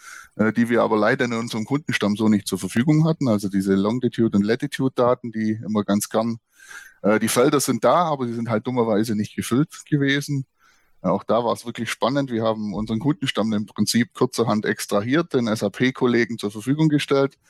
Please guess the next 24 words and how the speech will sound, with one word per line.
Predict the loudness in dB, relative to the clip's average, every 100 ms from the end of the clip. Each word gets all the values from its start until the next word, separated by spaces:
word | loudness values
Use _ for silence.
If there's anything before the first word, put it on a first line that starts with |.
| -20 -20 -4
Die | 2
haben's | 2 2
angereichert | 2 4 4 4 4 2
um | -2
diese | -2 0 2 2
Geodaten | 2 0 2 2 2 2 0 -4
und | -4
wir | 0 0
haben's | 0 -2
wieder | -2 0
produktiv | 0 -2 -2 0 2
in | 2
unser, | 2 2 4
und | 2
das | 0 -2
wirklich | -2 -2 -2
produktiv | -2 -2 -2 0 0 0 _ _ -18 -4
in | 0
unser | 2 0
B-W-System | 0 2 2 -2 -4 -2 -2
zurückgespielt, | -2 -4 -2 -4 0 2 2
um's | -2 -2
dann | -2 0
wieder | 2 4 2